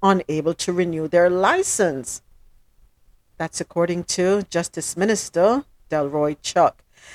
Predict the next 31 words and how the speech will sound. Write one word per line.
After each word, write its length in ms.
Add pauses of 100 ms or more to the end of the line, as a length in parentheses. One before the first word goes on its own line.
(180)
Justice 400
Minister 320
has 300
issued 240
a 60
warning 340
for 140
motorists 760
with 240
outstanding 720
traffic 400
tickets 400 (300)
to 80
pay 300
them 240
or 160
face 320
consequences. 1120 (420)
The 80
traffic 440
violators 840
will 160
shortly 480
find 360
out 280
that 220
their 180
license 580
can't 480
be 160
renewed 640